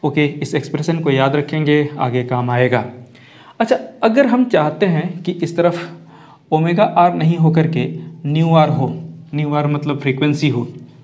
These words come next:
दोनों हो सकता है। लीनियर फ्रीक्वेंसी आप न्यू आर लिखते हैं, एंगुलर फ्रीक्वेंसी ओमेगा आर लिखते हैं, तो वैसे केस में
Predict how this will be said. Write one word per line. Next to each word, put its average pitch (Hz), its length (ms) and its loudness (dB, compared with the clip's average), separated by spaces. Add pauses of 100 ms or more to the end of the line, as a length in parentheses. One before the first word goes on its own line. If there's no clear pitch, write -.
(120)
दोनों 180 220 2
हो 135 80 0
सकता 127 300 -4
है। 147 180 0 (440)
लीनियर 170 300 4
फ्रीक्वेंसी 156 500 -2 (160)
आप 139 240 -2 (260)
न्यू 147 180 -2
आर 143 140 0
लिखते 139 280 -4
हैं, 135 340 -4
एंगुलर 147 240 -2
फ्रीक्वेंसी 139 460 -6
ओमेगा 135 360 0
आर 135 80 0
लिखते 131 280 -2
हैं, 127 260 -4 (360)
तो 170 60 2
वैसे 220 300 4
केस 262 300 0
में - 340 -2